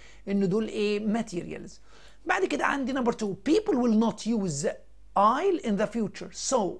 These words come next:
they will drive space car. مش هيستخدموا البترول أو البنزين في ال-، في المستقبل، يبقى يستخدموا درايف إيه؟ بلاستيك، إلكتريك، توي،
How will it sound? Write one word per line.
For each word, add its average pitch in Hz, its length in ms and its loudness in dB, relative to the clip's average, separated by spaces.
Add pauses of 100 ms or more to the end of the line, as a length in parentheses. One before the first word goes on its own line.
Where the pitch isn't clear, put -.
(160)
they 196 280 2
will 180 220 0
drive 208 360 -2 (120)
space 208 300 -4
car. 175 100 -4 (380)
مش 415 200 -2
هيستخدموا 196 520 0
البترول 185 460 -2
أو 208 160 4
البنزين 180 460 0
في 214 340 0 (1300)
ال-، 208 300 2
في 208 100 -2
المستقبل، 302 760 2
يبقى 220 220 2
يستخدموا 196 380 2
درايف 185 260 4
إيه؟ 175 200 2
بلاستيك، - 560 -2
إلكتريك، 226 480 -4
توي، 226 560 0